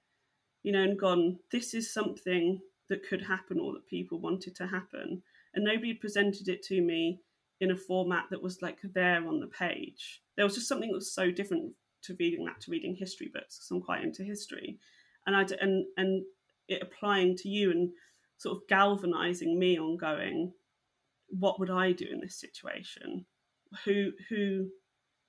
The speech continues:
what side would I fall on, or would I fall in the middle?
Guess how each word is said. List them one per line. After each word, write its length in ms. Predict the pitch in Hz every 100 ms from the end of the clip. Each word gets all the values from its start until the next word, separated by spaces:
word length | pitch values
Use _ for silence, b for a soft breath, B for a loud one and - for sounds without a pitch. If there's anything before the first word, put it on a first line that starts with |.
| _ _
what 220 | 208 202
side 320 | 202 202 196 185
would 120 | 190
I 180 | 190 196
fall 360 | - - -
on, 180 | - 165
or 120 | 175 185
would 120 | 185
I 100 | 180
fall 300 | - 180 175
in 120 | 165
the 60 | 170
middle? 480 | 196 - - 185